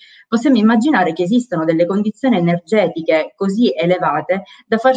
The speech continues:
sì che, se facciamo riferimento all'interazione forte, quindi alla materia nucleare, in cui sappiamo che esiste un'altra carica caratteristica che è la cosiddetta carica di colore, come vi diceva Simone,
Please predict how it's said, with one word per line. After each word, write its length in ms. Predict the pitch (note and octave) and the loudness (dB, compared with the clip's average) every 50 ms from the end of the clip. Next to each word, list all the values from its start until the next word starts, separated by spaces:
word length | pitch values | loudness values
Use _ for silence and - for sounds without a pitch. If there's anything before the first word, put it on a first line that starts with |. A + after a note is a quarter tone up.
| C4 - | -2 -2
sì 160 | - A3+ G3+ | -4 -2 0
che, 180 | - E3+ D#3 D3+ | 0 0 -2 -2
se 180 | - - F#3 F3+ | -4 -8 -8 -4
facciamo 340 | - C4 C4 - E4 D4+ A3 | -2 -2 -2 0 0 0 0
riferimento 600 | F3+ F#3 F3+ F#3+ F3 F3+ F#3 G#3+ A3+ A3 - F3+ | 0 0 0 0 0 0 0 0 0 0 0 0
all'interazione 680 | D#3+ E3 D#3+ D#3+ E3 E3+ F3 E3+ - - A3 G#3+ G#3+ G3 | -2 0 -2 -2 -2 -2 -4 -4 -6 -6 -6 -6 -6 -4
forte, 500 | - F3 D#3+ D3+ D3+ - - D#3 D#3 - | -2 -2 -2 -2 -4 -8 -10 -10 -10 -8
quindi 240 | - A#3+ A#3 A3 F3+ | -4 -2 0 0 0
alla 160 | E3+ E3 D#3+ | 0 -2 -2
materia 380 | E3+ E3 E3 - A3+ G#3+ F3+ | -2 -2 -2 -2 -2 0 0
nucleare, 680 | E3+ F3 F3 F3 F3+ E3+ D#3+ D3+ D3 D3 D3+ E3+ F#3 G3+ - - - - B3 G#3 - | 0 0 -2 0 0 0 0 0 0 0 -2 -2 -4 -4 -8 -14 -18 -18 -18 -10 -4
in 180 | E3 E3+ E3+ | -2 -2 0
cui 180 | F3 G#3 A3+ G#3+ | 0 0 -2 -2
sappiamo 380 | - F3 F3 - G3 G3+ F#3 E3+ | -2 -4 -6 -4 -4 -4 -4 -4
che 80 | F3 | -4
esiste 320 | E3+ F3 A#3 A#3 - - E3+ | -6 -6 -8 -4 -4 -4 -2
un'altra 500 | E3 F3+ G3+ G3+ - - F3+ D#3+ - - | 0 0 -2 -2 -4 -4 -4 -4 -2 -2
carica 380 | - G#3 A3 G3+ F3+ E3 D#3+ | -2 -2 -2 -2 -2 -4 -4
caratteristica 880 | D#3+ E3+ D#3 D#3+ D#3+ - - E3+ E3+ G3+ G#3 - - _ E3+ D3+ D#3 D#3 | -2 -2 -4 -4 -6 -8 -10 -8 -6 -6 -8 -8 -12 _ -8 -6 -6 -4
che 140 | - F#3+ F#3 | -4 -4 -2
è 20 | |
la 100 | F3 D#3+ | -2 -2
cosiddetta 460 | D#3+ E3 E3 F3 E3+ A#3 B3 A#3+ F3 | -4 -6 -6 -4 -4 -4 -4 -4 -4
carica 340 | E3+ F3 F3 F3 E3+ F3 D#3+ | -2 0 0 0 0 -2 -4
di 140 | D#3+ E3 D#3+ | -4 -4 0
colore, 420 | - E3+ E3 D#3 D3 D3 D3+ D3 | 0 0 2 0 -2 -4 -4 -4
come 220 | - D#3+ E3 D#3+ D#3 | -4 -4 -4 -4 -4
vi 80 | D#3 | -8
diceva 340 | D#3+ E3 D#3 - E3+ D3 D#3 | -10 -10 -8 -8 -6 -6 -6
Simone, 560 | E3+ - B3+ C#4+ B3 E3+ - D#3 F3+ G#3 G#3 | -6 -6 -4 -2 -2 -2 -2 -4 -6 -6 -6